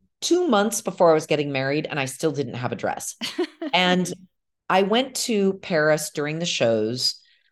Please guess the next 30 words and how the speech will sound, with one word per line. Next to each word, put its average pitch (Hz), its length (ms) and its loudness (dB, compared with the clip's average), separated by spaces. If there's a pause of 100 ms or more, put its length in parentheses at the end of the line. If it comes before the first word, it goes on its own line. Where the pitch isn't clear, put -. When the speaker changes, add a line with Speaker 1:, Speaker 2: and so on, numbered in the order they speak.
(180)
Speaker 1:
Um, 143 260 0
I - 40 -2
think 220 240 -2
I 247 40 2
was 226 140 2
there 175 160 2
in 151 140 -4
July 127 500 0
for 180 200 -8
Couture. 127 760 -2
I 139 80 2
got 151 200 0
married 143 280 0
in 170 100 -2
September. 113 420 -4
I 117 60 -2
was 135 120 0
there 180 180 4
for 180 320 -4
July 151 420 2
for 196 140 -4
the 202 80 -4
Couture 127 400 -4
shows, 113 420 0 (320)
and 151 100 -4
I 151 100 4
dropped 175 320 4
into 190 200 -2
Didier 143 460 0
Ludo, 127 640 2